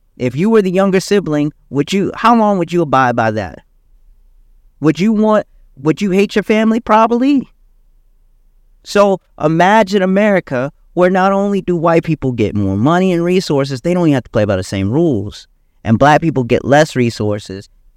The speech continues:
and they gotta play by the rules. I mean, look at the legal system today. Right? Black people, uh, brown people, they make up thirty percent of the population, over thirty percent, but fifty-one percent of the jail population.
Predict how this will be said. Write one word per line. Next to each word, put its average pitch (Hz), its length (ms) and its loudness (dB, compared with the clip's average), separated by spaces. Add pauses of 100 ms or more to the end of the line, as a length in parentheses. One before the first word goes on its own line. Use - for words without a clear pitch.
(200)
and 254 360 4
they 196 80 2
gotta 143 220 2
play 131 220 0
by 107 160 0
the 98 100 -4
rules. 82 320 -10 (400)
I - 100 -2
mean, 151 220 4
look 170 180 0
at 190 100 0
the 131 100 0
legal 143 280 0
system 135 440 -2
today. 107 480 -6 (1000)
Right? 101 240 2
Black 139 360 2
people, 156 480 0 (880)
uh, 98 300 0 (480)
brown 139 300 2
people, 156 200 0
they 156 80 0
make 143 220 2
up 123 160 -2
thirty 147 240 0
percent 131 300 -6
of 120 60 0
the 113 60 -2
population, 107 600 -2
over 113 180 -2
thirty 104 240 0
percent, 95 340 -6
but - 120 -12
fifty-one 143 440 2
percent 127 240 -2
of 113 60 -2
the 110 80 -2
jail 117 240 2
population. 92 580 -4